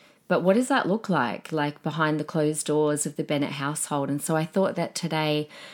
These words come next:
we could talk about some of the principles. I've called it marriage counselling with Cameron and Renee, 'cause we do do a lot of marriage counselling, although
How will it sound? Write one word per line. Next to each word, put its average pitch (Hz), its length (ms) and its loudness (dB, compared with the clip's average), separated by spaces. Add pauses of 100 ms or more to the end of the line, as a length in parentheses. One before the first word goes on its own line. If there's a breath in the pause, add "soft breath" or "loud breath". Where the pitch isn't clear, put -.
(120 loud breath)
we 190 100 4
could 185 200 2
talk 185 200 2
about 180 320 2
some 160 200 0
of 160 160 -4
the 151 100 -4
principles. 185 760 0
I've 170 120 2
called 269 220 4
it 262 100 2
marriage 147 320 2
counselling 139 400 -2
with 147 140 -2
Cameron 165 300 2
and 151 80 0
Renee, 139 260 0
'cause 180 160 0
we 208 100 6
do 220 300 4
do 170 320 4
a 151 80 2
lot 147 120 2
of 143 140 -4
marriage 143 300 -2
counselling, 139 560 -2
although 143 340 0